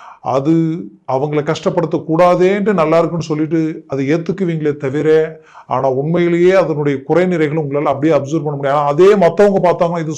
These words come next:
சூப்பரா இருக்கு, அருமையா இருக்கு, ஃபர்ஸ்ட் கிளாஸா இருக்குன்னு" சொல்லுவாங்க. ஆனா உங்களுக்கு நல்லாவே தெரியும் அதனுடைய குறை நிறைகள். அப்படி எல்லாத்துலயும் தெளிவா மேனேஜ்மெண்ட் பண்ணுவீங்க.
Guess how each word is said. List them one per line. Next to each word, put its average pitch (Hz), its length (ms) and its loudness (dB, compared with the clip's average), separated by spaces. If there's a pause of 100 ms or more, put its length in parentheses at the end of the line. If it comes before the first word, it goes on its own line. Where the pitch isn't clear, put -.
சூப்பரா 190 360 2
இருக்கு, 151 220 0
அருமையா 175 380 0
இருக்கு, 151 420 -4
ஃபர்ஸ்ட் 156 260 -8
கிளாஸா 165 220 0
இருக்குன்னு" 139 300 -4
சொல்லுவாங்க. 139 680 -6 (380)
ஆனா 131 180 -2
உங்களுக்கு 135 360 -4
நல்லாவே 175 340 4
தெரியும் 147 280 -2
அதனுடைய 131 340 -2
குறை 147 160 0
நிறைகள். 151 400 -2
அப்படி 147 340 0
எல்லாத்துலயும் 190 800 0 (140)
தெளிவா 208 600 2 (120)
மேனேஜ்மெண்ட் 156 480 -4
பண்ணுவீங்க. 160 440 -4